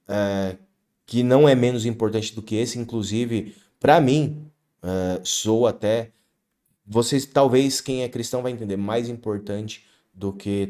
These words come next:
tudo isso que o Paulo e o Eduardo trouxe. Por quê? Porque aqui mostra que Israel entendeu o recado da nação brasileira. Que um cara que fala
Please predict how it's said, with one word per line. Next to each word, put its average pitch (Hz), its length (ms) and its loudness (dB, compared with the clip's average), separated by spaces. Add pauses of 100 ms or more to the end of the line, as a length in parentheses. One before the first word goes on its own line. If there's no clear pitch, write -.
tudo 101 260 -6
isso 104 300 -4
que 98 500 -4
o 95 100 -6
Paulo 98 480 -2
e 98 140 -4
o 95 140 -2
Eduardo 95 340 -4
trouxe. 90 300 -10
Por 139 280 -2
quê? 85 340 -8 (640)
Porque 107 200 -2
aqui 117 180 0
mostra 117 640 -2 (420)
que 123 220 0
Israel 110 800 -2 (640)
entendeu 110 720 -2
o 98 60 -4
recado 92 520 -8
da 92 140 -6
nação 90 320 -10
brasileira. 85 560 -10 (360)
Que - 100 2
um 135 140 8
cara 190 440 4
que 190 160 -4
fala 104 640 -2